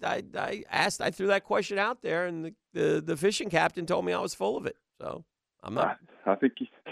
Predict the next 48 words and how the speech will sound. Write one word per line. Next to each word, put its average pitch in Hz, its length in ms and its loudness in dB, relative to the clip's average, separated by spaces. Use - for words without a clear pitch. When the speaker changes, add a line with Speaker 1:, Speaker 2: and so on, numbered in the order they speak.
Speaker 2:
I 127 60 12
think 160 160 6
you 170 60 2
need 165 180 8
to 135 60 10
reach 151 220 10
out 143 180 12
to 131 60 6
A-, 139 380 6
H 139 160 4
R 156 220 10
and 107 100 0
find 113 260 2
out 101 140 6
what 110 160 4
the - 60 -8
policy 139 520 2
is 87 100 -16
for 90 100 -6
Speaker 1:
Yeah. 143 120 2
Speaker 2:
working 98 180 -2
on 76 120 -10
Friday. 82 240 2
Speaker 1:
Mm. 78 160 -14
Speaker 2:
It - 80 -14
must - 160 -10
be 110 160 -6
optional. 80 520 0
Speaker 1:
Must - 200 -10
Speaker 2:
Opt 143 220 6
Speaker 1:
be. 139 60 10
Speaker 2:
out. 147 340 8
Speaker 1:
Opt - 260 -10
Speaker 2:
Opt - 240 4
Speaker 1:
out. - 0 -
Speaker 2:
out, 220 240 8
Danny. 123 380 0
Speaker 1:
Yeah. 165 300 0
Speaker 2:
Hey, 135 180 6
couple 247 220 -2
quick - 300 4
things. 139 280 6
Speaker 1:
Yes, 147 140 6
sir. 139 100 12
Speaker 2:
Uh, 117 220 10
you 202 140 -10
were 196 80 -2
talking. 127 460 6